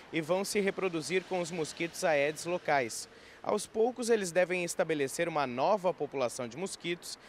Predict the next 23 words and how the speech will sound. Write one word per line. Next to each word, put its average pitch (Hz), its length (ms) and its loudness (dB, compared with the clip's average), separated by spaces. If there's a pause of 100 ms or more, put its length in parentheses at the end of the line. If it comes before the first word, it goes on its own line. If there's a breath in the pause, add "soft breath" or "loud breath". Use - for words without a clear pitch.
(180 loud breath)
que 202 100 0
não 185 340 0
transmitem 175 680 -2
dengue 147 520 0
e 196 180 -2
outras 131 360 0
doenças. 139 640 -4 (360 loud breath)
A 127 160 4
expectativa 170 680 0
é 190 60 4
iniciar 180 400 4
a 180 60 4
soltura 175 500 0
dos 160 120 -6
primeiros 156 440 -2
mosquitos 151 640 -6
infectados 143 840 -2 (300 loud breath)
com 151 220 4
a 131 40 4
bactéria 170 760 2
ainda 175 340 -2
em 196 140 0
julho. 160 440 -2